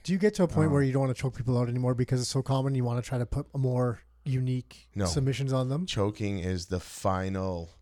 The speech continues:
Speaker 3: it's the f-,
Speaker 1: There's
Speaker 3: it's
Speaker 1: nothing better, no
Speaker 3: nothing
Speaker 1: better
Speaker 3: better.
Speaker 1: feeling. Yeah,
Speaker 3: You
Speaker 1: right.
Speaker 3: could do an arm attack or a leg attack, whatever, but if that attacker's on P C P or some sort of stimulant, it's not gonna stop them. I've
Speaker 1: Oh,
Speaker 3: had
Speaker 1: okay.
Speaker 3: my arm
Speaker 1: Yeah, yeah, yeah.
Speaker 3: popped at my elbow. It doesn't even hurt.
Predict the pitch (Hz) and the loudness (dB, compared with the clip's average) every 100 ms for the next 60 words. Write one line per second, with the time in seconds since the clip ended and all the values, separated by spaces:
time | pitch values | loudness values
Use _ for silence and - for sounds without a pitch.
0 | _ _ _ _ _ - 98 - - 90 | _ _ _ _ _ -8 -8 -6 -6 -6
1 | 143 127 147 135 156 131 - 127 139 151 | -4 0 0 2 2 2 2 2 2 4
2 | 147 147 - 170 139 123 117 - 131 139 | 6 4 4 2 0 -4 -8 -6 -6 -4
3 | 175 139 131 127 123 113 113 113 107 101 | -2 -2 -2 0 0 0 0 -2 -2 -2
4 | 92 92 - 92 87 90 85 87 85 - | -2 -2 -4 -4 -2 0 0 0 -2 -2
5 | 82 85 85 82 85 80 80 82 82 80 | -2 -2 -4 -2 -4 -4 -8 -6 -8 -8
6 | 90 92 - - 92 95 90 95 87 85 | -6 -6 -6 -10 -6 -4 -4 -4 -6 -6
7 | 85 90 - 85 87 90 85 87 - 85 | -4 -4 -6 -6 -4 -4 -6 -8 -8 -10
8 | - 85 80 - 98 87 82 80 - _ | -8 -8 -8 -8 -8 -6 -6 -8 -12 _
9 | - - - - - 104 95 82 - 87 | -20 -20 -20 -20 -8 -6 -4 -6 -8 -6
10 | 82 - 85 - 104 104 92 78 78 85 | -8 -8 -4 0 2 2 0 -4 -8 -12
11 | - 131 117 110 104 92 80 - - - | -10 -8 -6 -4 0 0 0 -8 -20 -14
12 | 82 - 82 80 78 85 87 98 87 82 | -12 -8 -8 -8 -6 -6 -4 -6 -4 -6
13 | 82 90 82 | -8 -10 -10